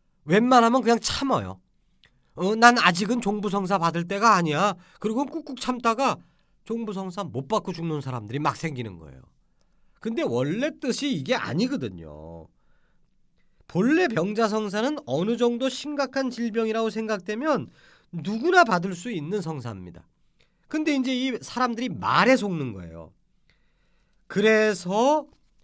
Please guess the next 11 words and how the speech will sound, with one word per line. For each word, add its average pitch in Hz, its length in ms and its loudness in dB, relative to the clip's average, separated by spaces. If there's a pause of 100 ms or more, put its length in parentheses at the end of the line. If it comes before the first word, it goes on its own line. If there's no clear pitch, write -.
(440)
명칭을 165 520 -2
바꾼 131 300 -12
겁니다. 92 400 -14 (480)
언제든지 247 800 0 (440)
조금이라도 311 1000 -2 (120)
힘들다 277 760 -4 (340)
하면은 262 680 0 (680)
청하십시오. 262 720 0 (720)
이런 269 340 4
의미를 202 480 0
담고 139 640 -2